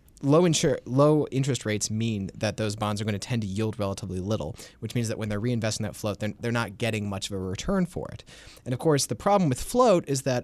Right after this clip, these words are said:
often you're running a slight loss in your underwriting to get that float to then generate returns, and then of course you end up having to pay out that float in claims, especially when major natural disasters strike.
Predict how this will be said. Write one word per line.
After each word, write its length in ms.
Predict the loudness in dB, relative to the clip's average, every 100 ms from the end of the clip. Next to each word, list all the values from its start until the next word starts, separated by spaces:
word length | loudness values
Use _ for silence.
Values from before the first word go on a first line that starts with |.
| -2
often 500 | 0 0 0 -2 -2 -6 -16 _
you're 120 | 0
running 240 | 2 2 2
a 60 |
slight 320 | 0 0 0 0
loss 280 | 0 0
in 60 | -2
your 100 | -2
underwriting 540 | -2 -2 -4 -6 -8 -10 _ -6
to 80 |
get 180 | -2 0
that 160 | -2 -4
float 300 | -4 -4 -4
to 100 | -4
then 160 | -2
generate 300 | 2 2 2
returns, 560 | -2 -2 0 2 0 -2
and 120 | -4
then 100 | -4
of 60 | -4
course 260 | -4 -4
you 40 | -4
end 140 | -6
up 40 | -8
having 160 | -8
to 60 | -4
pay 340 | -4 -2 -2
out 360 | 0 -2 -4 -16 -20 -6
that 220 | -2 -2 -4
float 400 | -4 -4 -4 -8 -18 -12
in 200 | -8 -6
claims, 480 | 0 2 2 0 -6
especially 380 | -4 -2 -2 -2
when 320 | -6 -8 -10 -4
major 260 | -2 0 0
natural 440 | -2 -4 -6 -6
disasters 520 | -4 -2 -2 -2 -6
strike. 320 | -8 -10 -12